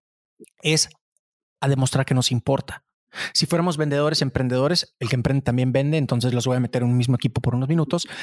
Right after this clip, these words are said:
Eh, demuéstrale a tus prospectos, háblales solo por el simple hecho de preguntarles cómo están y cómo les puedes ayudar, cómo les está yendo, ¿ok? Eh, demuestra que te importan,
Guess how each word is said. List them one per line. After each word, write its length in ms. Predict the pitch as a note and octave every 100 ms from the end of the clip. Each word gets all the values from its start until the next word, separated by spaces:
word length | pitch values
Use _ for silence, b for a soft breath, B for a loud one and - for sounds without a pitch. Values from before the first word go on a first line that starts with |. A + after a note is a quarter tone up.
| B B
Eh, 400 | D3 C#3 C3 _ _ _ _ _ -
demuéstrale 460 | E3 D3 D#3 F3+ F3
a 40 |
tus 180 | F#3+ -
prospectos, 760 | F3+ - D3+ - F3+ - - _ -
háblales 580 | D#3 E3 F3+ G3 - -
solo 520 | - F3+ E3 F3+ - -
por 280 | F#3+ F3+ -
el 120 | D3
simple 420 | - E3 D#3 E3
hecho 160 | C#3+ D#3+
de 60 | C#3+
preguntarles 460 | C3 B2 C3 C3
cómo 180 | - C#3
están 260 | - D#3 E3
y 60 | -
cómo 220 | C3+ C3+
les 100 | A#2+
puedes 240 | C3+ B2+
ayudar, 280 | B2 B2 B2+
cómo 180 | - C3
les 120 | B2
está 140 | - B2
yendo, 440 | A#2 G#2+ F2+ - _ _ _ _ _
¿ok? 140 | - C#3 G3 B B B
Eh, 400 | - C3 C3 B2+ - _
demuestra 760 | D3+ C#3 C#3+ D#3+ E3+ - D3 C3
que 180 | - C3
te 140 | -
importan, 880 | B2 B2+ A2+ D#3+ D3+ C#3+ - G2